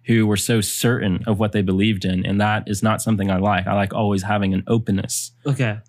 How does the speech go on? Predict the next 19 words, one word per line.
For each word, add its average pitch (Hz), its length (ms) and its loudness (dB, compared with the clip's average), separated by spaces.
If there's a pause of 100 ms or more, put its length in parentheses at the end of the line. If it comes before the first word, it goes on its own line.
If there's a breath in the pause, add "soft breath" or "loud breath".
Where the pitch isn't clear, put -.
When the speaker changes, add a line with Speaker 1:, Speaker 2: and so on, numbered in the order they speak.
(120)
Speaker 1:
Um, 98 300 2
but - 120 -2
also, 139 320 0
you 123 100 6
know, 107 140 4
having 101 560 2 (120)
the 107 100 2
labyrinth 104 420 2
drawn 95 240 2
out 107 240 0
to - 80 -14
the 92 60 -4
point 95 240 -2
where 101 100 0
you 98 140 2
know 98 180 2
the 95 100 0
barriers 95 520 0
of 90 180 -6